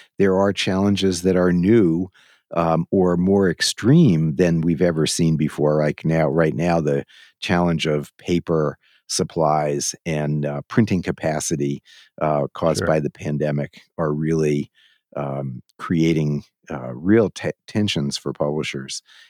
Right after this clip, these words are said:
Speaker 1: And ultimately, they will for readers, because you're gonna see book prices go much higher over the next two or three years, I think. And, um, you know, and of course, there is the thinking that maybe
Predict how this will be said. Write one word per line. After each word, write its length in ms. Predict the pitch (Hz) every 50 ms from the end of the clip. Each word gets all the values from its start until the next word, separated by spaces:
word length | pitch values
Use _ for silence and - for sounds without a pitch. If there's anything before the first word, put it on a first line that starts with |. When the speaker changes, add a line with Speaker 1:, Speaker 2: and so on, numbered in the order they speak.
| _ _
Speaker 1:
And 260 | - 82 80 78 78 -
ultimately, 560 | - 90 - - - 82 78 73 65 80 80
they 180 | 73 71 78 78
will 240 | 78 82 82 78 78
for 180 | - - 82
readers, 380 | 78 90 113 123 90 92 82 -
because 360 | - - 85 - 95 82 78
you're 120 | - 85 80
gonna 160 | 85 80 76
see 180 | - - 80
book 240 | 71 - 98 107 -
prices 460 | - - 80 76 71 - - 71 65
go 340 | - - 76 69 67 67 65 - _ _ _ _ _ _ _ _
much 380 | - 78 82 92 95 90 - -
higher 500 | - - 82 80 76 64 58 - - - - -
over 220 | - 71 69 78
the 100 | 71 71
next 300 | 69 71 71 - - -
two 160 | - - 85 76
or 80 | 69
three 240 | 64 - - 73 71
years, 320 | 71 73 67 64 65 -
I 100 | - -
think. 380 | - - - 69 67 64 - _ _ _ - - - - _ _ _ -
And, 400 | - 82 78 78 78 76 71 -
um, 380 | 80 71 71 71 69 67 65 - _ _ _ _ _ _ _ _ _ _
you 60 | - 196
know, 100 | 170 92
and 100 | 90 90
of 40 |
course, 340 | - - 117 104 - - - _
there 160 | - 95 92 95
is 140 | 95 90
the 100 | - 82
thinking 420 | 80 - - 110 101 - 95 87 82
that 180 | 78 80 80 - -
maybe 560 | - 82 80 82 85 80 90 87 82 82 82